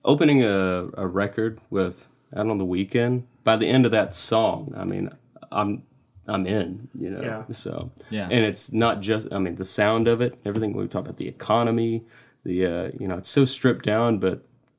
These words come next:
Speaker 1: you know, it unpacks so much as far as, like, emotionally, melodically, and everything. So it's one of my favorite records ever.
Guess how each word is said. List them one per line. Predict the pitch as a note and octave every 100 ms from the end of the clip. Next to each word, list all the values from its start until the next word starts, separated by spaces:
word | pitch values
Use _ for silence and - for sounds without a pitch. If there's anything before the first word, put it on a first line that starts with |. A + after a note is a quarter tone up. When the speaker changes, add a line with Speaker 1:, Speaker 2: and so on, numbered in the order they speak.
| _ -
Speaker 1:
you | G#2 G#2+
know, | F#2+ -
it | G2+
unpacks | G2 G2 F#2+ F#2
so | - -
much | - - - -
as | -
far | - - -
as, | -
like, | D#2 - _ - _ -
emotionally, | G2+ G#2 G#2+ - G#2 G2 G2
melodically, | F2+ F#2 F#2 F#2+ - F#2+ F#2+ F#2 - -
and | - - -
everything. | - - B2+
So | - - - - _ _ _ _ _
it's | - F#2
one | E2+ F#2+
of |
my | G2
favorite | G2 G#2 G2+
records | G2 G#2+ G#2 G2
ever. | A#2 F#2